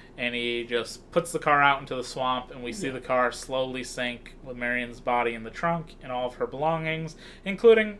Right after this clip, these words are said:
Speaker 1: that forty thousand dollars, well, not forty thousand anymore, like, uh, uh, I'm sure she had to pay him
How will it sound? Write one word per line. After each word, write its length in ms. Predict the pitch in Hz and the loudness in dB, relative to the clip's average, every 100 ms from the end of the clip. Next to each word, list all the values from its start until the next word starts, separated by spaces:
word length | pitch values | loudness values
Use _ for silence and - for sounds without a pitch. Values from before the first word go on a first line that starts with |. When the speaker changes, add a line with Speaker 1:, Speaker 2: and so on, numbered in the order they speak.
| - | -4
Speaker 1:
that 160 | 175 165 | 0 0
forty 220 | 165 156 | 2 2
thousand 280 | 147 131 123 | 2 0 2
dollars, 220 | 123 117 | -2 -2
well, 260 | 151 131 120 - - - - - | -2 -4 -6 -14 -20 -20 -20 -10
not 220 | 143 143 - | -4 -4 -2
forty 180 | 139 | -2
thousand 340 | 131 131 127 123 | 2 2 2 -4
anymore, 420 | 127 139 143 139 | -10 -2 0 0
like, 220 | 127 120 - - - - - - - - | 0 -2 -4 -20 -20 -20 -20 -20 -16 2
uh, 40 | |
uh, 640 | 143 139 156 131 123 123 - - - - - - | 2 2 0 0 0 -2 -6 -20 -20 -20 -20 -20
I'm 80 | 131 | -16
sure 200 | - 147 | -4 -4
she 160 | - 131 | -2 -2
had 80 | 120 | -2
to 60 | |
pay 220 | 117 127 113 | -2 -2 -2
him 320 | 120 117 113 | -4 -12 -16